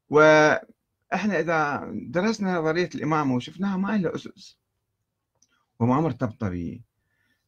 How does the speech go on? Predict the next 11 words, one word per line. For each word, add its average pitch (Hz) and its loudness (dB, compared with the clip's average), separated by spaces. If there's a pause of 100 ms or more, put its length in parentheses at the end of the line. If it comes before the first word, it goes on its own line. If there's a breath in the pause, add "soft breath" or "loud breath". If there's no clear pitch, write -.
بالأئمة 104 0
وخلاف 147 0
الظاهر 131 2
من 101 -2
حياتهم، 101 -6 (360)
نعرف 180 -6
أنه 139 -4
الموقف 127 -2
الإيجابي 113 -4
هو 120 0
الصحيح، 90 -8